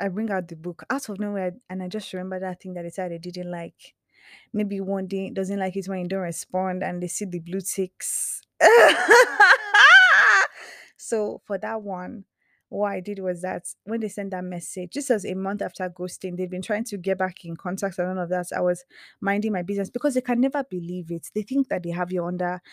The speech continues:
their thumb. And honestly, give some of them that impression until it's time. But don't stay in those things. Let me be honest.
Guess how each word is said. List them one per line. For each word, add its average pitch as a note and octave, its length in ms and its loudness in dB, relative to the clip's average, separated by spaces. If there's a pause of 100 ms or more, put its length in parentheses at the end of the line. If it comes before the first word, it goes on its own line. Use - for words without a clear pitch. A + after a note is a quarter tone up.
(200)
their D#3+ 140 -2 (160)
thumb. F3 400 -2
And A3+ 340 0
honestly, B3 680 -4 (520)
give C4 200 -10
some G#3+ 240 -8
of F3 100 -8
them F3+ 180 -6
that F3+ 160 -8
impression F#3 540 -8
until F3 340 -8
it's E3+ 160 -10
time. F#3+ 380 -6
But A3+ 120 2
don't C#4 160 2
stay A3+ 200 -6
in F3+ 80 -6
those E3 200 -8
things. D#3+ 280 -10
Let G#3 80 -2
me G3 60 -6
be E3 100 -6
honest. D#3 420 -10